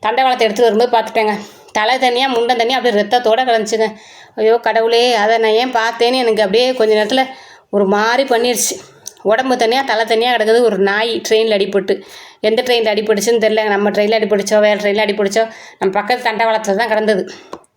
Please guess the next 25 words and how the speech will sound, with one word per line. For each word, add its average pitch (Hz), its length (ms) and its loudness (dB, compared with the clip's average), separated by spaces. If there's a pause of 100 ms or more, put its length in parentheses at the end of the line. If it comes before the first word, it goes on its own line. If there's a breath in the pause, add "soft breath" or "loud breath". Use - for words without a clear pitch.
(560)
அதை 190 240 0
பார்த்தோன்னே 226 480 0
எனக்கு 226 200 0
அப்படியே 208 200 0
இந்த 247 120 0
வீடியோ 254 280 2
எடுக்கிற 208 340 0
மைண்ட் 202 240 0
செட்டே 220 240 -2
போயிருச்சுங்க. 208 460 0 (560 loud breath)
என்னதான் 214 280 0
இருந்தாலும் 240 260 0
அதுவும் 233 240 2
ஒரு 220 160 4
உயிர் 226 240 2
தானேங்க. 214 380 0
குறுக்கால 220 400 0
ஓடியாந்துருச்சு 202 440 0
போல 196 120 0
இருக்க 190 180 0
பாவம். 196 560 0 (260 loud breath)
அது 202 160 0
நேரம் 226 300 0
என்னமோ 208 320 2
போக. 208 340 -2